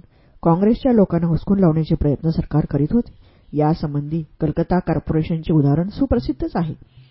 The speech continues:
जर्मनीतील नाझींच्या अत्याचारांच्या बातम्यांचा येथील ब्रिटिश अधिकारी व त्यांच्या बंगल्यातील छापखाने यांच्यावर मोठा विचित्र परिणाम झालेला आढळून आला. त्यांच्या कृत्यामुळे आपण हिंदुस्थानात जे जे केले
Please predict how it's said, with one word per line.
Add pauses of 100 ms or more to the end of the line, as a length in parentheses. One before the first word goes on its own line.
(360)
जर्मनीतील
नाझींच्या
अत्याचारांच्या
बातम्यांचा (400)
येथील
ब्रिटिश
अधिकारी (420)
व
त्यांच्या
बंगल्यातील (100)
छापखाने
यांच्यावर
मोठा
विचित्र
परिणाम
झालेला
आढळून
आला. (440)
त्यांच्या
कृत्यामुळे
आपण (460)
हिंदुस्थानात
जे
जे
केले